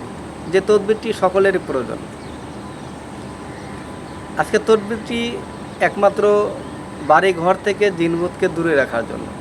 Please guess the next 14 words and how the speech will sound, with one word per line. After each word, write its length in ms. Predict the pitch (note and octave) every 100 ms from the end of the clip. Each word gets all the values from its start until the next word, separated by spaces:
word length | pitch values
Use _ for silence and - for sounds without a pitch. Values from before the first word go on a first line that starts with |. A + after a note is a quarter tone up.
| -
বাড়ি 220 | C#3+ E3 F3+ D#3
ঘর 220 | F3 G3 G3 - - - - - - - C#3+
জিনভূতের 460 | F3 F#3 F#3+ G3+ E3+
হাত 140 | E3 -
থেকে 180 | F#3 F#3
হেফাজত 460 | D3 C#3+ D#3+ F3 -
করার 240 | A#2+ A2 G#2
জন্য। 160 | - - - - - - - - - - - - - - -
এ 80 | F#3+
সম্পর্কে 440 | A3+ A3 A3+ A3+
আলোচনা। 420 | F3+ F3 E3 F#3 F3+
ভিডিওটা 420 | D#3 E3 G3+ G3+ F#3+
দেখার 220 | D#3+ E3
আগে 220 | F3+ F3